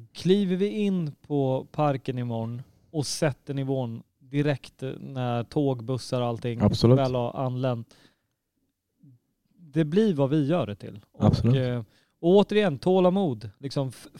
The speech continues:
Speaker 1: från, det ska man heller inte glömma. Från att domaren liksom blåser igång matchen, då är vi svenska mästare.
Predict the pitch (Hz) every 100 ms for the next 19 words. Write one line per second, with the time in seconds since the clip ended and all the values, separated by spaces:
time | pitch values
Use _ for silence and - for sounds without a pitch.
0 | - 180 240 214 156 147 175 220 196 196
1 | 185 123 123 120 120 - - 208 214 190
2 | 151 135 - 160 135 131 143 131 - _
3 | _ 131 135 131 127 139 165 143 143 -
4 | 110 110 160 170 180 151 113 123 110 120
5 | 120 - -